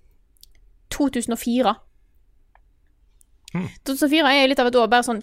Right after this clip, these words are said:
Speaker 1: totalt år. Jeg ser på lista, så står det Half-Life to, eh, World of Warcraft. Det er et stort spill, eh, for alle, men det er også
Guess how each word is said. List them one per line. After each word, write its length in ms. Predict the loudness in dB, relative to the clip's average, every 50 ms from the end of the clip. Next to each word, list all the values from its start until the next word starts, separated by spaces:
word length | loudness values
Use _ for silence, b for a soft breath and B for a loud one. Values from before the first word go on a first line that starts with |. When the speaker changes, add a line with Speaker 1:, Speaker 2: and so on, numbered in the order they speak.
| -10 -6
Speaker 1:
totalt 600 | -6 -6 -6 0 2 2 4 4 2 2 0 2
år. 140 | 2 4 4 4
Jeg 160 | 2 0 0
ser 220 | 0 2 2 0 0
på 140 | -2 -4
lista, 240 | -4 -2 -2 -2 -2 -4
så 80 | -4
står 140 | -4 -2 0
det 120 | 0 2 2
Half-Life 360 | 0 0 2 0 -2 -2 -2 -4 -4
to, 120 | -2 0 0 0 -2 -4 _ _ _ -4
eh, 260 | -2 0 0 0 0
World 340 | 0 2 2 2 2 2 0
of 60 | 0 0
Warcraft. 600 | 0 0 0 0 2 2 2 2 -2 -10 -18 B B B B B B
Det 80 | 0 0
er 60 | 0
et 80 | 0 -4
stort 420 | -4 -2 0 0 0 0 -2 -2
spill, 540 | -6 -10 -6 -4 0 2 2 2 2 0 -4 -6 -10 _ _
eh, 540 | 0 0 2 2 2 0 0 -2 -2 -2 -4
for 200 | -6 -4 -2 0 0
alle, 200 | 2 2 2 2
men 80 | 0 0
det 80 | 0
er 60 | 0 0
også 240 | 0 -2 -6 -6